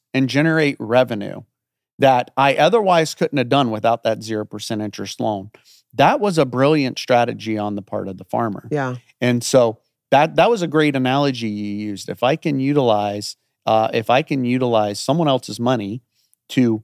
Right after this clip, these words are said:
Speaker 1: help me generate current income today, present value,
Speaker 2: Right.
Speaker 1: then that's a good move. And, um,
Speaker 2: Absolutely.
Speaker 1: so it's there. It's too hard to just say, "Is debt good or bad?"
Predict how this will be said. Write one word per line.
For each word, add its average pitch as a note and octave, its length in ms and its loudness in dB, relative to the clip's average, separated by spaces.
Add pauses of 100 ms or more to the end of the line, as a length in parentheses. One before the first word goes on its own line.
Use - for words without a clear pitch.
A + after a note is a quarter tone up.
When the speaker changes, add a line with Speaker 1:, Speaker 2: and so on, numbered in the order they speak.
Speaker 1:
help D3 260 2
me C#3 200 2
generate A#2+ 580 0
current A#2 320 -2
income A#2+ 380 -2
today, B2 580 2
present A#2+ 460 -2
value, B2 520 0
Speaker 2:
Right. D#3 280 -2 (220)
Speaker 1:
then C3 140 2
that's E3+ 240 2
a G3 60 -2
good E3+ 240 0
move. G3 420 -2 (280)
And, B2+ 280 2
um, B2 120 6
Speaker 2:
Absolutely. C3 640 2
Speaker 1:
so C3 80 -12
it's B2+ 400 0
there. D3 360 2 (300)
It's D3+ 240 -2
too C4+ 220 2
hard D3+ 420 2
to B2+ 80 -8
just A#2+ 480 -4
say, A2 480 0
"Is C3 220 -2
debt - 320 -4
good G2+ 140 -4
or G2 80 -6
bad?" - 440 -6